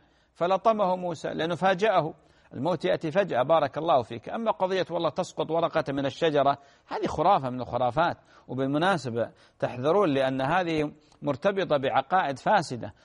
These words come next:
سقطت ورقته، نبح كلبه، صاح غرابه، هذا كلها من ال-، الخرافات والدجل. ها؟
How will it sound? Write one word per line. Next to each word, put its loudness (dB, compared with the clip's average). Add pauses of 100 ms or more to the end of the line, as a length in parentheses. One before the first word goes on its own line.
(120)
سقطت -2
ورقته، 0
نبح 0
كلبه، -2 (280)
صاح 2
غرابه، 2
هذا -4
كلها 4
من -2 (340)
ال-، 0
الخرافات 4
والدجل. -2 (1040)
ها؟ -4